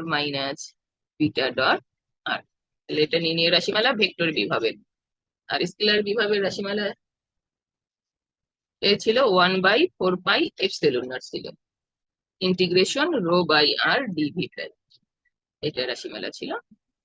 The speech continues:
তাহলে এখানে one by ফোর পাই epsilon নট থাকলে, আর এই যে rho by r ডিভি প্রাইম, তো এখানে বের করেছি, দুই নং ব্যবহার করছি আমরা।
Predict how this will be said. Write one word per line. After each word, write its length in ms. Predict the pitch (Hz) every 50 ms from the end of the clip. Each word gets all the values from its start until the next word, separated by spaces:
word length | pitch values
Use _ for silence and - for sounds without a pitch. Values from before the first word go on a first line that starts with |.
| _ _ _ _ _ _ _ _ _ _
তাহলে 160 | - - - -
এখানে 200 | - 180 160 180 254 285 233 165 156 151
one 120 | 147 147 147 143
by 180 | 147 139 135 147 151 185 185 - _ _ _ _ _ _ _ _ _ _ _ _ _ -
ফোর 100 | 156 156
পাই 140 | - 151 151 156 143
epsilon 320 | 147 - 180 175 165 165 165
নট 120 | 180 175 - 165
থাকলে, 220 | 165 180 180 220 262 - 277 226 - _ _
আর 160 | 143 135 - - - - _ _
এই 100 | 160 156
যে 120 | 151 151 151 151
rho 80 | 160 160
by 160 | 156 156 151 143 - 147 160
r 20 | 160 156
ডিভি 200 | 151 156 160 147 -
প্রাইম, 180 | - 147 190 240
তো 60 | 247 226
এখানে 220 | 185 170 156 156 151
বের 140 | 156 156
করেছি, 260 | - 165 156 - - 269
দুই 140 | 208 175 160
নং 120 | 147 135 127
ব্যবহার 260 | 127 120 170 160 139
করছি 240 | - 165 - - - -
আমরা। 240 | 165 170 190 254